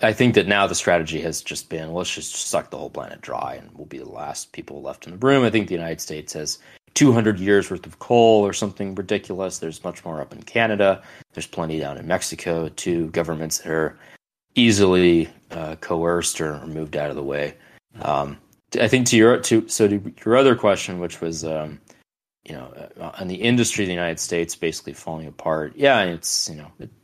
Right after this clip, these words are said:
uh, it's, uh, we've talked about it numerous times on our show. It's, it's truly just tragic. Um, probably a very, a, a major strategic miscalculation. Unlike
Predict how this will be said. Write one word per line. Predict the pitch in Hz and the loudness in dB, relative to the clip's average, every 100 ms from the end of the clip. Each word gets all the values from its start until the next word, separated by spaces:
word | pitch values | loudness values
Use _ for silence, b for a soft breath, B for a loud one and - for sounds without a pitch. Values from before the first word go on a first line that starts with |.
| - | -16
uh, | 101 - | -14 -14
it's, | - - | -10 -8
uh, | - 107 113 - b b _ _ - | -6 -8 -10 -14 b b _ _ 0
we've | 135 | 4
talked | 143 123 | 6 6
about | 104 90 | 4 2
it | 85 | 2
numerous | 92 123 95 - | 2 2 0 -2
times | 95 87 82 | -4 -4 -6
on | 80 | -8
our | 82 | -8
show. | 85 - 78 71 69 | -8 -6 -6 -8 -10
It's, | 80 - - | -14 -12 -12
it's | - - - - _ _ - | -14 -16 -16 -18 _ _ 0
truly | - 165 107 | 8 8 6
just | - - | 0 -10
tragic. | - 82 82 85 82 - - - - | -4 0 0 0 -8 -10 -20 -16 -10
Um, | 76 76 76 _ b b _ | -10 -10 -14 _ b b _
probably | - 127 120 104 | 4 4 4 2
a | 92 | 0
very, | 87 95 90 85 82 80 - _ | 0 -2 0 -2 -4 -8 -12 _
a, | 90 85 85 85 80 | -16 -14 -14 -10 -8
a | |
major | 92 104 113 117 98 | -2 2 2 2 -2
strategic | - 85 - 92 85 - | -4 -8 -4 -4 -4 -8
miscalculation. | 87 85 - 95 80 82 76 82 - 104 98 - | -8 -6 0 0 -2 -8 -6 -4 -2 -2 -4 -6
Unlike | 95 98 90 87 - | -6 -4 -4 -4 -8